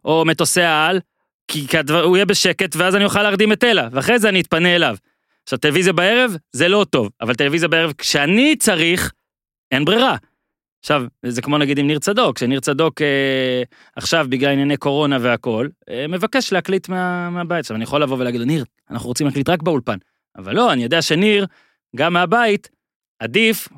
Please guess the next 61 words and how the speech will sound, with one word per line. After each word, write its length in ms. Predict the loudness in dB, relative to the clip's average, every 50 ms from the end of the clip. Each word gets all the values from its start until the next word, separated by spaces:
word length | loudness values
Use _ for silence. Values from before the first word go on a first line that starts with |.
| -14
אני 80 | -8 -6
לא 40 | -6
רוצה 140 | -6 -6 -8
שהוא 100 | -8 -10
ישמע 200 | -6 -2 -2 -2
את 60 | -2
זה, 60 | -2
הוא 40 | -2
לא 60 | -2
ישמע 120 | -4 -4
את 60 | -6 -8
הפתיח. 260 | -10 -12 -14 -16 -18 -20 -20 -20 -14 _ 0
"ניר, 180 | 0 0 2 0
גם 160 | 0 0 0
מהבית, 560 | 2 0 0 0 0 0 0 0 0 -2 -6 -12 _ _ _ _
עדיף 340 | -2 0 2 0 0 2 0
לי 100 | 0 0
על 80 | 0
פני 180 | 0 0 0 2
שעכשיו 260 | 2 2 2 2 0
אני 160 | 2 2 0
אעמוד 200 | 0 0 0 -2
מול 100 | 0 0
העקרונות 360 | 0 0 0 0 0 0 0 -2
שלי, 120 | -2 -2
שעדיף 280 | -2 0 -2 -2 -2 -2
להקליט 300 | -2 -2 -2 -4 -2 -2
רק 120 | -2 -2
באולפן", 520 | 0 0 0 0 0 0 -2 0 0 -2 -2 -4 _ _ _ _ _
ואז 120 | 0 0 2
אני 80 | 2
אגיד 140 | 2 2 2
לו, 140 | 2 0 0 -2
"כשתרצה 400 | -8 -12 -8 -6 -6 -2 0 0
לחזור 220 | 0 2 2 2
לאולפן, 320 | 2 2 2 2 0 0 0
תחזור." 300 | -2 -4 -4 -6 -8 -8 _ _
לא, 260 | 0 0 2 0 0
אני 120 | -2 -2 -4
מתגמש 640 | -4 -2 0 0 2 2 4 2 2 0 -4 -8 -8
על 80 | -4 -2
העקרונות 380 | -2 0 0 0 2 2 0 0
שלי. 180 | -2 -4 -6 -8 _ _
עכשיו, 160 | -10 -10 -10 -10 -10 -16 -20 -20 -8 -2
משה 200 | 0 0 2 2
חוגג 260 | 0 2 2 2 2
הוא 100 | 2 2
גם 180 | 2 2 2 2
איש 160 | 0 0 0
עם 60 | 0
עקרונות, 360 | 0 0 0 2 2 2 2
אני 160 | 2 0 0 0
בטוח, 400 | -2 0 2 2 2 2 0 -2
ובגלל 200 | -4 -4 -2 -2
זה 80 | -2
הוא 80 | -2 0
גם 80 | 0
מצליח 300 | -2 -2 0 0 0 0
בחיים 360 | 0 -2 0 0 0 0 2 0
בהמון 240 | 0 0 0 0
תחומים. 360 | -2 -2 -4 -4 -4 -4 -6